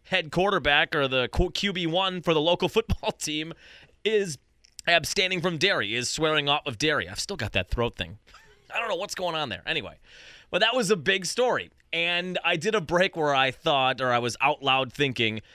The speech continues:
"God, he's gonna have to give up milk, and he's gonna have to give up ice cream and cheese and eggs." And then I said something else after that.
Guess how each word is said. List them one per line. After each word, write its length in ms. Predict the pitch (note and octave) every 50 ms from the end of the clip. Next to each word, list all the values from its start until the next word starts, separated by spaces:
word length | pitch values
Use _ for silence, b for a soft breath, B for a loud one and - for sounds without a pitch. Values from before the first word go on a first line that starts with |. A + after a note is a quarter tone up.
| b b -
"God, 220 | - - - D3+
he's 140 | B2+ A#2 G#2+
gonna 160 | C3 A#2 A2+
have 140 | A#2 G#2+ -
to 80 | -
give 220 | - A#2 A2 G2 G#2
up 180 | G#2 G#2 G2 - A#2
milk, 640 | B2 D3+ F#3 A3 B3+ B3+ B3 A#3+ A3 F3 - -
and 100 | C3+ B2
he's 220 | B2 B2+ B2 A2+ -
gonna 160 | C3+ A#2+ A2
have 160 | A#2 G#2+ -
to 80 | - A2+
give 160 | A2+ A2+ G#2
up 160 | G#2 - - -
ice 360 | A3+ C4 D4 C4+ G#3+ - -
cream 420 | - - E3+ D3+ C#3 C3 A#2+ A#2 A2
and 160 | G#2+ A2 -
cheese 680 | - - - C4+ C#4 B3+ A#3+ A3 F#3+ E3 D3 C#3 A#2+
and 160 | B2 A#2+ A#2+ - -
eggs." 680 | A3 A#3+ B3+ B3+ A#3+ A3+ G#3+ F3+ D#3+ C#3 B2+ B2 A2 B2+
And 320 | B2+ A#2+ A#2 A#2 A#2 A#2+
then 80 | B2+ C3+
I 100 | D3 C#3
said 200 | - D3 C3 A2+
something 320 | - D3 A2+ B2+ C3 B2+
else 180 | B2+ B2 - C3+
after 240 | B2 A#2 - B2 A#2
that. 220 | A#2 A2+ A2+